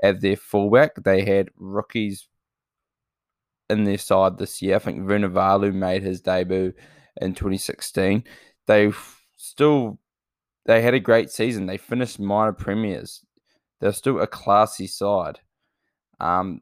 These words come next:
they ultimately were probably the favourites heading into that grand, grand final, like we've touched on, but there was still little errors in their game. They got in the big dance. We talked about it earlier in the previous podcast. Please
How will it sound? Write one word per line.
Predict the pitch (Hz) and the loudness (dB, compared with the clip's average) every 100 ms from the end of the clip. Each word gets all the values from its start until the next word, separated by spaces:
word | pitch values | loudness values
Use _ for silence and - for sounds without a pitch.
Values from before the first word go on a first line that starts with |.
| _ | _
they | 101 98 90 - | -2 0 -2 -2
ultimately | 113 120 123 98 104 101 | -2 -2 -8 -4 -4 -4
were | 67 98 104 | -4 -4 -4
probably | 113 113 | -2 -2
the | 107 | -2
favourites | - - 101 107 104 - | -4 0 2 2 -2 -8
heading | 98 95 | -10 -8
into | 95 92 | -10 -10
that | 76 | -6
grand, | - 92 92 80 - | -4 -2 -4 -6 -4
grand | 95 90 - | -2 -2 0
final, | 98 98 87 | 0 0 -2
like | 90 - | -4 -6
we've | - | -8
touched | - 95 - - | -4 -4 -4 -2
on, | 95 92 | 0 0
but | 92 - _ _ _ _ _ | -2 -2 _ _ _ _ _
there | 104 | 0
was | 104 - | 2 0
still | - 107 110 101 101 | 2 4 4 2 0
little | 104 101 98 - | 2 2 0 -4
errors | 87 98 98 98 | -4 -2 -2 -4
in | - 98 | -6 -6
their | 92 90 | -6 -4
game. | 95 95 95 95 | -2 -2 -2 -6
They | 95 95 | -8 -4
got | 104 107 - - - _ - | 2 2 2 -6 -20 _ -4
in | 110 104 | 0 0
the | |
big | 95 104 - | 2 0 2
dance. | 98 98 82 - - _ | 0 2 0 -6 -20 _
We | 98 95 | -8 -6
talked | 107 98 - | -4 -6 -2
about | 104 101 | 0 2
it | - | 2
earlier | 98 101 101 95 - _ _ _ _ _ _ _ _ - | 2 2 2 2 -2 _ _ _ _ _ _ _ _ -2
in | 123 | 0
the | 104 | 0
previous | - 113 98 95 - | 0 0 0 -2 -2
podcast. | 101 101 92 92 - | -2 0 0 -2 -2
Please | 104 98 | -2 -2